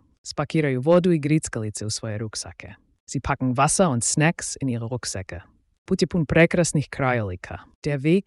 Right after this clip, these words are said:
ist voller schöner Landschaften. Max fotografira cvijeće i drveće.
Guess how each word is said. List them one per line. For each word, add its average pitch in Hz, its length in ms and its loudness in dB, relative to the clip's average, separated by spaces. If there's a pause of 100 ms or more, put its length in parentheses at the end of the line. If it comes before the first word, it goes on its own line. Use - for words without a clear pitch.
(120)
ist - 300 -6
voller 202 220 4
schöner 180 340 2
Landschaften. 110 680 -6 (300)
Max 196 340 4
fotografira 151 560 2
cvijeće 160 500 0
i 123 60 -2
drveće. 117 420 -8